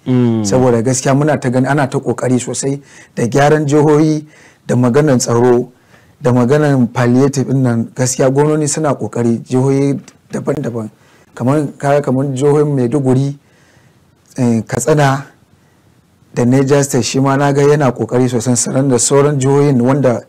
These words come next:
Speaker 2: ban faɗe su ba.
Speaker 1: Mm.
Speaker 2: Amma gaskiya mulkin dai wannan karan alhamdulillah mun gode Allah gwamnoni suna ƙoƙari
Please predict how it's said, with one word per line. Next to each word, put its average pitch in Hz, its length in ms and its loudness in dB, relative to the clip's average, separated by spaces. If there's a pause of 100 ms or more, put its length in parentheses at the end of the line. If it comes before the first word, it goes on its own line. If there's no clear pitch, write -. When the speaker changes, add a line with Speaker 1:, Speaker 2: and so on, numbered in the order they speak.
(360)
Speaker 2:
ban 196 120 -8
faɗe 131 280 -2
su 120 120 -8
ba. 107 200 -10 (220)
Speaker 1:
Mm. 117 260 0
Speaker 2:
Amma 120 200 0
gaskiya 139 600 0 (120)
mulkin 135 440 -2
dai 120 100 0
wannan 139 320 -4
karan 135 320 -4
alhamdulillah 120 600 -4
mun 123 180 -2
gode 131 200 0
Allah 123 280 -2
gwamnoni 135 500 -2 (320)
suna 139 280 -2
ƙoƙari 117 440 -6